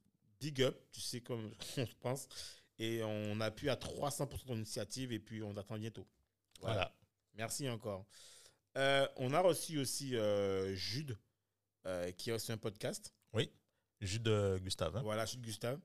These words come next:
Speaker 1: Donc, euh, pour
Speaker 2: Hors
Speaker 1: tous
Speaker 2: zone.
Speaker 1: les, hors zone. Hors zone, en fait, c'est vraiment un podcast intéressant pour tous les gens qui veulent découvrir des nouveaux univers et sortir de leur zone de confort. N'hésitez pas à aller check le podcast de Jude, Hors zone.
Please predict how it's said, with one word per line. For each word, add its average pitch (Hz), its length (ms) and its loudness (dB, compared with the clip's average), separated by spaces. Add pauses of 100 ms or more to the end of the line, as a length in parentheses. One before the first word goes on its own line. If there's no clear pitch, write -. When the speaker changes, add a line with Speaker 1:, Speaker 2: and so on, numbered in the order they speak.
(480)
Speaker 1:
Donc, 107 260 -6
euh, 104 80 2
pour 117 300 -8
Speaker 2:
Hors 92 100 2
Speaker 1:
tous 92 140 0
Speaker 2:
zone. 113 180 4
Speaker 1:
les, 87 100 -6
hors 113 160 2
zone. 123 320 2 (120)
Hors 104 160 -4
zone, 131 140 0
en 120 80 -2
fait, 127 220 -4
c'est 107 140 -6
vraiment 123 380 -2
un 123 40 -4
podcast 107 380 -10
intéressant 113 420 -6
pour - 160 -14
tous 143 140 -8
les 139 100 0
gens 123 300 -6 (340)
qui - 80 -14
veulent 110 140 0
découvrir 110 360 -2
des 107 120 0
nouveaux 110 260 0
univers 113 580 -2
et 104 120 -8
sortir - 520 -2
de 113 120 -2
leur 101 220 2
zone 123 220 -2
de 120 60 -2
confort. 113 480 -4 (520)
N'hésitez 117 380 -2
pas 117 180 0
à 110 40 4
aller 107 140 0
check 107 260 -6
le 117 80 -8
podcast 110 460 -8
de 104 80 -2
Jude, 113 220 -4 (120)
Hors 107 160 0
zone. 95 220 -8